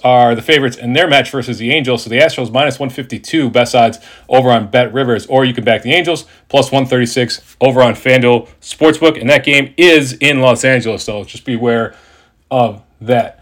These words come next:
Over to our series spotlight. As I mentioned, the Braves and the White Sox. Another big money line for the Braves here tonight.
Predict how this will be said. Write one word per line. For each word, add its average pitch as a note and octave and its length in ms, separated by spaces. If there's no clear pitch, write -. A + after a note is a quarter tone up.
Over F#3 280
to F3+ 400
our C3+ 200
series E3+ 360
spotlight. F3 340
As B2+ 140
I B2+ 40
mentioned, D#3+ 300
the B2 60
Braves D3 400
and C3 120
the C3 60
White D3 220
Sox. D#3+ 180
Another C3+ 460
big D3 200
money C3+ 240
line B2+ 240
for C#3+ 240
the B2 100
Braves B2+ 480
here B2+ 440
tonight. C3+ 480